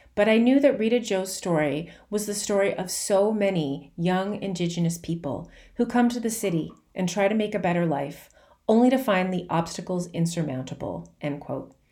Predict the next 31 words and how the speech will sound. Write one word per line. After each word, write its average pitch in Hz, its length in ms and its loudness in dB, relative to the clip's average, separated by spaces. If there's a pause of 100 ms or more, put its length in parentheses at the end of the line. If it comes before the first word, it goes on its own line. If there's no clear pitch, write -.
(400)
Ultimately, 269 580 6
her 220 120 4
viewpoint 190 600 0
was 156 300 2
that, 135 420 -4
quote, - 380 -2
"Theatre 247 400 2
offers 185 420 -2
a 180 100 -4
way 170 200 4
for 165 160 -2
Indigenous 180 540 -2
and 190 180 -4
non-Indigenous 180 720 -2
people 170 460 -4 (260)
to 233 100 -2
discuss 233 640 0
and 185 160 -4
examine 175 600 0
some 160 260 -2
of 170 80 -2
these 202 180 -4
issues," - 640 -8 (120)
end 131 200 -8
quote. - 400 -14 (1300)
The 240 60 0
multiple 311 420 6
reactions 180 580 2
to 208 100 -4
the 170 80 -2
play 170 560 0